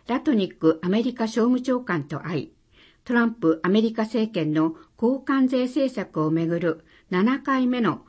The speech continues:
閣僚交渉に臨みました。日本経済の屋台骨を支える自動車に対する二十五パーセントの追加関税の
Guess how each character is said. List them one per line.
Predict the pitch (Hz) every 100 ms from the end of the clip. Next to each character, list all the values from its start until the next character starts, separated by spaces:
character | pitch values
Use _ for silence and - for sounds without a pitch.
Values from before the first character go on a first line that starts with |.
| _
閣 | 180 - 220
僚 | 226 233 226
交 | 233 220
渉 | 220 160
に | 196 196
臨 | 165 160 156
み |
ま | 151 151
し | -
た。 | 139 - _ _ _ _ _ _ _ _ -
日 | 190
本 | 233 226
経 | 233 226
済 | 202 170
の | 160 170 170
屋 | 170
台 | - 240
骨 | 247 240 240
を | 233
支 | 233 220 226
え | 220 214
る | 196 190 - - -
自 | 180
動 | 180 311
車 | 302 202
に | 165 151
対 | 180 180
す | 185
る | 165 147 - _ -
二 | 220
十 | 202 165
五 | 160 165
パ | 220
ー | 226
セ | 233 233
ン | 226
ト | 156
の | 156
追 | - - 226
加 | 233 226
関 | 233 226
税 | 175 156 151
の | 165 165